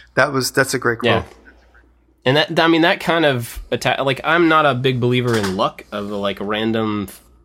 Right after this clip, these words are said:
Speaker 2: you know, this force that shines on you and whatever. Um, I think stuff is, is kinda based in work, you know, and I think that's a really good quote because, you know,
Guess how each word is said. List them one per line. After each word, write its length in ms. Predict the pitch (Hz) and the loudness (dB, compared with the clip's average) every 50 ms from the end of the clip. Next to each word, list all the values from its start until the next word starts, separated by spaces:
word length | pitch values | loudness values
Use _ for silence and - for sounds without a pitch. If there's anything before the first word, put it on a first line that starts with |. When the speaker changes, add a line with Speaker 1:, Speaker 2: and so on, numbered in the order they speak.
| _ - - _ - | _ -20 -20 _ -6
Speaker 2:
you 80 | 117 104 | -4 -2
know, 320 | 98 92 90 90 87 85 - - _ _ _ _ _ _ _ | -2 -2 -2 -4 -6 -10 -12 -18 _ _ _ _ _ _ _
this 160 | - - - | -16 -14 -14
force 300 | - - 110 107 107 - - | -8 -6 -4 -4 -4 -6 -8
that 140 | 104 - | -8 -6
shines 340 | - - 104 104 104 107 107 | -6 -4 -4 -4 -4 -4 -4
on 160 | 110 107 104 | -4 -4 -4
you 260 | 101 104 104 104 104 104 | -4 -4 -4 -4 -4 -4
and 160 | 98 95 95 | -4 -4 -4
whatever. 340 | 98 98 101 113 139 143 - - - - - - - - - - | -4 -6 -6 -6 -6 -8 -8 -12 -20 -20 -20 -20 -20 -20 -8 -4
Um, 440 | 117 113 110 110 104 101 98 92 - _ _ _ _ _ _ _ _ _ _ _ - | -2 0 0 0 0 -2 -4 -6 -8 _ _ _ _ _ _ _ _ _ _ _ -10
I 80 | 123 | -6
think 180 | 110 120 120 113 | -4 -2 -4 -2
stuff 240 | - - 123 113 - | -2 -2 -2 -2 -2
is, 440 | 117 110 98 92 - - - - - _ _ _ _ _ _ _ _ _ _ _ _ _ - | -2 -4 -2 -4 -6 -6 -8 -10 -14 _ _ _ _ _ _ _ _ _ _ _ _ _ -4
is 240 | 135 123 117 - - _ - - | -4 -4 -4 -6 -12 _ -10 -4
kinda 160 | - 185 160 | -2 -2 0
based 280 | 117 113 117 123 - - | 2 2 2 2 2 0
in 160 | 147 120 110 | 0 0 0
work, 320 | 101 107 131 190 190 - - - - _ _ _ _ _ - | 0 0 -2 -4 -4 -10 -18 -20 -20 _ _ _ _ _ -4
you 80 | 135 | -2
know, 160 | 123 135 165 165 | 0 0 -2 -4
and 220 | - 117 113 113 | -4 -4 -2 -2
I 100 | 95 120 | -2 0
think 180 | 117 - 120 110 | 0 -2 0 0
that's 180 | 123 120 - 120 | -2 -2 0 -2
a 60 | 104 | -2
really 180 | 104 104 101 95 | -2 -2 -2 -2
good 180 | 101 92 90 | -4 -6 -8
quote 320 | - - 101 95 92 - 95 | -8 -8 -6 -6 -6 -6 -8
because, 420 | 104 - - 107 101 95 - - | -10 -8 -6 -6 -6 -6 -8 -8
you 120 | - 117 | -6 -4
know, 240 | 104 101 98 95 95 | -4 -4 -4 -6 -8